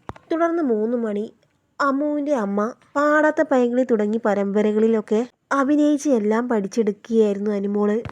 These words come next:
പ്ലസ് ടു കഴിഞ്ഞ ഉടനെയാണ് അനുമോൾ അഭിനയ രംഗത്തേക്ക് വരുന്നത്. ആദ്യം കിട്ടിയത് ആയിരം രൂപയായിരുന്നു. അതെല്ലാവർക്കും വീതിച്ചു കൊടുത്തു. രണ്ടാമത്തെ വർക്കിൽ ആയിരത്തി അഞ്ഞൂറ് രൂപ കിട്ടി. പിന്നീട് മൂവായിരം, അതിനുശേഷം നാലായിരം, അങ്ങനെ. പണം അമ്മയ്ക്ക്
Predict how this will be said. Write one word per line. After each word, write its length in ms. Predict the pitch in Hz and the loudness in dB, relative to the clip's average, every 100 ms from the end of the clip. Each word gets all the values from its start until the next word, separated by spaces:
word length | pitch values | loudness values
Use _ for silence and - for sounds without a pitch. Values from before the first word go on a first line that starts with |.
| - | -4
പ്ലസ് 240 | 302 302 - | -2 -2 0
ടു 60 | 349 | 2
കഴിഞ്ഞ 320 | 349 311 294 | 4 4 2
ഉടനെയാണ് 440 | 285 247 247 240 240 | 2 2 2 0 0
അനുമോൾ 420 | 202 196 202 208 - | -2 0 -2 -2 0
അഭിനയ 280 | 202 220 | 2 4
രംഗത്തേക്ക് 480 | 233 220 226 233 226 | 6 6 2 0 2
വരുന്നത്. 480 | 220 196 196 202 226 - | 2 2 0 0 -2 -4
ആദ്യം 340 | 294 311 339 330 | -2 0 0 -2
കിട്ടിയത് 280 | 254 254 247 | 0 2 2
ആയിരം 340 | 208 196 226 | 0 2 4
രൂപയായിരുന്നു. 760 | 226 208 214 208 196 196 208 240 - - - _ _ 277 | 4 2 2 2 0 -2 -4 -6 -14 -18 -18 _ _ -4
അതെല്ലാവർക്കും 720 | 302 349 254 233 233 233 262 | 0 0 2 4 4 2 0
വീതിച്ചു 400 | 226 196 202 208 | 0 0 -4 -4
കൊടുത്തു. 440 | 220 196 196 214 247 - - - - _ _ - | -4 -2 0 -2 -2 -12 -20 -20 -20 _ _ -6
രണ്ടാമത്തെ 560 | 277 302 302 320 320 339 | 0 2 2 0 2 0
വർക്കിൽ 400 | 320 285 - 277 | 0 0 -2 -2
ആയിരത്തി 420 | 220 202 208 233 | 0 -2 -2 0
അഞ്ഞൂറ് 260 | 226 240 247 | 2 4 4
രൂപ 160 | 214 202 | 2 0
കിട്ടി. 400 | 208 196 214 247 - | -4 -2 -2 -2 -2
പിന്നീട് 320 | 311 320 339 | 0 2 2
മൂവായിരം, 640 | 269 226 220 220 226 240 - 269 | 4 4 6 6 6 4 0 0
അതിനുശേഷം 560 | 277 302 277 233 247 | 2 2 2 0 0
നാലായിരം, 560 | 226 196 202 208 220 226 | -2 -2 0 2 2 0
അങ്ങനെ. 340 | 208 196 202 208 233 - _ - _ 320 | -2 -2 -2 -2 -6 -18 _ -20 _ 0
പണം 180 | 339 320 | 0 0
അമ്മയ്ക്ക് 320 | 240 214 226 | 0 2 2